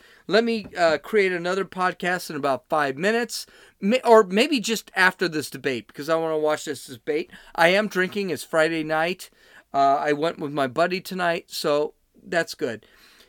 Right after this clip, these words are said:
So let's, uh, go into it. Uh, you can follow me on Twitter at Runnin' Fool, R U N N I N F E W L.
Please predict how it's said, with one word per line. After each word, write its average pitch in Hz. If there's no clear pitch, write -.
So 220
let's, -
uh, 196
go 202
into 220
it. 127
Uh, 175
you 196
can 190
follow 214
me 220
on 202
Twitter 208
at 190
Runnin' 190
Fool, 247
R 156
U 151
N 147
N 143
I 147
N 160
F 170
E 165
W 135
L. 240